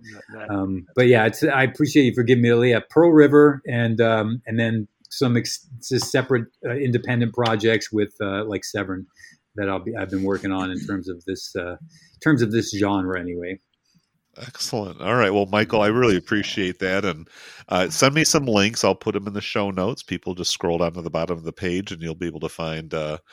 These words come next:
Speaker 3: you know, some of those, uh, resources and, and just kinda, you know, stay, keep tabs on, on what, what Michael's got going on. So, all right. I think that's gonna wrap up our conversation for today. Uh,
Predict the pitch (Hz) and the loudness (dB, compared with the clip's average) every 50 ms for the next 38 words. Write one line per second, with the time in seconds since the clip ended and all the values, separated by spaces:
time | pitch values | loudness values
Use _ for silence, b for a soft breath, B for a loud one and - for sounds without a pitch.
0 | b b b b b b b b 98 85 85 85 85 85 - - 98 90 85 78 | b b b b b b b b -8 -8 -6 -8 -8 -8 -10 -8 -6 -4 -4 -4
1 | 80 80 80 80 76 82 87 80 76 65 73 85 90 87 - - 95 82 82 85 | -2 -2 -2 -4 -4 -4 -4 -4 -4 -4 -6 -6 -6 -6 -6 -4 -4 -2 -2 -2
2 | - - 92 85 82 82 78 73 78 85 80 78 76 82 78 - - - 80 78 | -4 -6 -6 -6 -6 -8 -10 -12 -14 -16 -16 -14 -14 -14 -14 -12 -12 -12 -10 -8
3 | 78 73 - _ _ _ _ - 90 87 85 82 - - - - - - 101 90 | -10 -10 -12 _ _ _ _ -12 -10 -10 -10 -10 -10 -10 -10 -6 -2 -2 -2 -2
4 | - - - - 135 131 - - 95 90 92 98 98 104 101 - 65 78 80 80 | -4 -10 -10 -10 -10 -10 -6 -4 -2 -2 -2 -2 -4 -6 -10 -14 -14 -12 -12 -14
5 | 76 71 76 78 76 76 78 78 82 76 - - - 82 82 - _ - 85 82 | -14 -14 -18 -18 -18 -18 -16 -16 -16 -14 -14 -14 -12 -12 -12 -12 _ -12 -12 -8
6 | - 82 78 - 82 76 69 65 - 82 78 78 76 78 80 90 85 76 73 - | -8 -6 -4 -4 -4 -6 -6 -6 -6 -6 -6 -6 -8 -8 -6 -6 -6 -8 -10 -10
7 | - - - 92 87 85 85 B B B B B B B B B B B B 160 | -10 -6 -2 -2 -2 -2 -2 B B B B B B B B B B B B 4
8 | 151 120 104 107 113 120 147 151 185 180 156 - 127 110 101 98 101 107 - 120 | 4 6 6 4 2 0 -2 -2 -2 -4 -4 -2 -2 0 2 2 2 4 2 2
9 | - 95 90 - - 98 98 101 92 90 - - 98 92 90 - - 82 80 - | 2 2 0 0 -2 -4 -6 -4 -4 -4 -4 -2 -2 -2 -2 -4 -8 -12 -14 -14
10 | - 90 82 - - - - - _ _ - - 76 67 67 71 80 - - B | -8 -8 -8 -8 -10 -16 -20 -20 _ _ -6 -6 -4 -6 -8 -10 -12 -12 -14 B
11 | B B B B 160 160 - - 80 78 - | B B B B -14 -10 -8 -8 -6 -6 -8